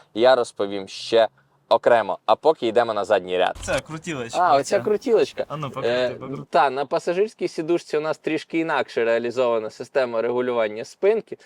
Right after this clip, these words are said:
Speaker 1: тому тут треба отак трошки, е, як, е,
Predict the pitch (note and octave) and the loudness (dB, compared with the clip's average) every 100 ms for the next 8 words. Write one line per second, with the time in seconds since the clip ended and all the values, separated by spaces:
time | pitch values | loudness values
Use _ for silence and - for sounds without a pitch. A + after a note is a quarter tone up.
0 | - _ - C#3 C3+ A#2+ B2+ - C3 A#2+ | -20 _ -4 -2 -2 0 -2 0 0 2
1 | A2+ A#2+ C3 G#2+ - - A#2+ - - - | 2 0 0 -2 -2 -2 -2 -2 -6 -6
2 | _ - - G#2+ A2 A2 - _ - A#2 | _ -10 -4 -2 -2 -4 -8 _ -12 0
3 | B2+ A#2 - - B2 B2 A#2 A#2+ | 2 2 -4 -8 -6 -4 -4 -8